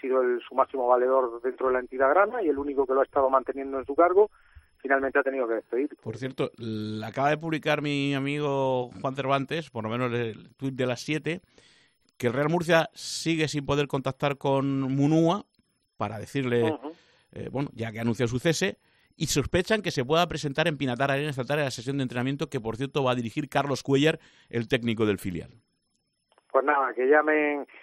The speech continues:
Speaker 1: a un tuitero que se llama El Candy, que ha puesto la ubicación precisa en la que se encontraba.
Speaker 2: Mm, pues nada, que le llamen. Eh, además, yo después,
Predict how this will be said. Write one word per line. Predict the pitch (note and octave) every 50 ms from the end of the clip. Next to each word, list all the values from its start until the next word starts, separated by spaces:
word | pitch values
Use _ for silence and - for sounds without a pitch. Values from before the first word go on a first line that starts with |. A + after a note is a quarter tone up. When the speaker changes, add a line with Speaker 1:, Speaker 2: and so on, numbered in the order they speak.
| - - -
Speaker 1:
a | - C#3+ C#3+
un | D3 D3+ D3+ D3 C#3+ -
tuitero | - D3 C#3+ C3 C3+ D3 D3+ C#3+ C#3+ C3
que | C3 -
se | - C#3+
llama | C#3+ C#3+ C3+ C#3 C#3 C3+
El | C3 C3 -
Candy, | - E3+ E3+ F#3 G3 G3 G#3+ A3 A#3 B3 A#3+ - - - - - -
que | - C#3+ D3
ha | D3
puesto | - C#3 D3 D3 - - - - D3+ D3+ C#3+ C#3 C3+ C3 B2 C3 C3
la | C3+ C3
ubicación | C#3 C3+ C3+ - C3+ B2 - D#3+ D#3 D3
precisa | C3+ C3+ C3 - E3+ E3 - - E3 E3
en | D3+
la | C#3 C3+
que | B2 -
se | - B2+
encontraba. | B2 A2 A#2+ A#2 A2 - - G#2+ G2 F#2+ - _ _ _ _ _ -
Speaker 2:
Mm, | A2+ B2 B2+ - _ _ _ _ _ _
pues | - G2 G#2
nada, | B2 C#3+ C3+ A2+ -
que | - G#2+
le | G#2+ A#2
llamen. | C#3 D3 C#3+ A2 F#2 - - - - - - _ -
Eh, | C3+ C#3+ C#3+ C#3 C#3 C3+ C3 C3 C3 B2 B2 A#2+ A#2+ A#2 A2+ A2 G2 - - _ _
además, | - D3 F#3+ G#3+ - -
yo | - C3 F#3+ G#3+
después, | A3 A#3 G#3+ - G#3 G#3 G#3 F#3 - -